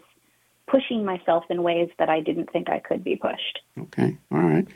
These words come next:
Speaker 2: Now, Amelia is attracted to James a little bit, but despite the fact that they don't seem to be a good fit at the outset, um, she does become attracted to him, but she's still hesitant to commit to the relationship. And why is that?
Speaker 1: Well,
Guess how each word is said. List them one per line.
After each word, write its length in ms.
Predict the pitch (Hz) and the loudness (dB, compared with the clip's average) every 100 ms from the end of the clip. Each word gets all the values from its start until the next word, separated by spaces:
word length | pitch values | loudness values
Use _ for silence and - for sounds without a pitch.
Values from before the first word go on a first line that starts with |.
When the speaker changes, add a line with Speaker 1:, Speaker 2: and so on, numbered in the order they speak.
| _ _ _ - | _ _ _ 2
Speaker 2:
Now, 140 | 123 - | 4 6
Amelia 440 | 123 151 202 156 135 | 4 4 2 0 4
is 240 | 202 196 | 4 4
attracted 600 | 131 - 190 196 - 117 | -2 0 2 2 2 2
to 80 | 92 | 2
James 420 | 87 92 90 82 | 4 4 4 2
a 40 | 87 | 2
little 240 | 87 85 | 4 4
bit, 260 | 80 92 - | 4 2 2
but 160 | 101 - _ - - - | -2 -2 _ -20 -20 -6
despite 440 | 110 - 131 131 | -4 2 2 2
the 80 | - | -2
fact 320 | - 110 101 | 0 0 0
that 160 | - - | -4 -2
they 160 | 95 87 - | -2 -2 -4
don't 160 | 104 104 | -2 -2
seem 180 | - 95 | 0 0
to 60 | |
be 80 | 95 | 0
a 40 | |
good 220 | 92 98 - | -2 -4 -2
fit 160 | 95 | -4
at 80 | 85 | -4
the 120 | 95 | -2
outset, 400 | 98 110 - 85 - _ _ _ _ - | -2 -2 -2 -4 -6 _ _ _ _ -2
um, 180 | 202 190 | 2 4
she 160 | - | 2
does 240 | 120 127 131 | 4 2 2
become 320 | 117 - 101 | -2 2 2
attracted 380 | 95 131 123 123 | 2 0 -2 0
to 40 | 107 | 2
him, 100 | 101 | 2
but 120 | 120 | 2
she's 240 | - 139 | 4 2
still 320 | - - 190 | 2 2 2
hesitant 760 | 160 - 165 160 131 - 98 - | 2 0 2 2 0 -4 -6 -6
to 140 | - 95 | -8 -8
commit 520 | - 104 107 127 - | 0 4 4 2 0
to 140 | - 101 | -2 0
the 100 | 92 | 2
relationship. 880 | 104 117 147 135 82 - - - _ _ - | 2 2 2 0 -4 -8 -12 -12 _ _ -10
And 200 | 98 131 | -8 -6
why 180 | - | -6
is 240 | 98 - - | -4 -4 -6
that? 200 | - - _ _ _ _ _ _ _ _ _ _ _ _ _ | -14 -16 _ _ _ _ _ _ _ _ _ _ _ _ _
Speaker 1:
Well, 100 | 240 | 0